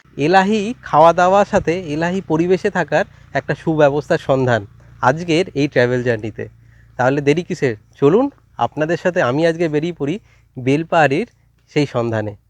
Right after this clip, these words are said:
আজকে তাহলে শুরু করা যাক আমরা যেখানে ছিলাম, তো সেই জায়গার ঠিকানা থেকে।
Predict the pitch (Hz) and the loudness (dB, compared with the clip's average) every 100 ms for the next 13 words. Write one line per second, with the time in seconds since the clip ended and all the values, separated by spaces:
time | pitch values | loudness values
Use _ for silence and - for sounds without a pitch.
0 | - 123 143 175 180 180 - 170 185 202 | 0 0 0 0 2 0 -2 -2 2 2
1 | 180 151 196 _ 131 143 190 214 208 214 | 2 0 -6 _ -2 0 0 -2 0 -2
2 | 202 202 180 202 _ _ - 151 - 170 | -2 -2 -2 -4 _ _ -8 -8 0 2
3 | 190 208 _ _ 131 135 135 139 - 139 | 2 -2 _ _ 0 2 2 -2 -4 -4
4 | 127 120 117 113 | -2 -4 -6 -8